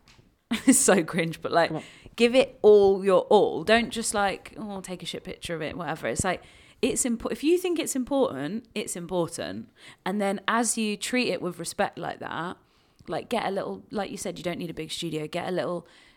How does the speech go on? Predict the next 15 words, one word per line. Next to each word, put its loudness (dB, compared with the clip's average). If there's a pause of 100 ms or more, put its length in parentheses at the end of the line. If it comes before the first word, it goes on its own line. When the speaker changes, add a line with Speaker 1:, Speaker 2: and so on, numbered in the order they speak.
Speaker 1:
stool -2
that -8
you -6
put -6
in -6
the -8
corner -2
that -14
you -10
have -8
your -8
stuff -8
sat -6
on, -8
like, -4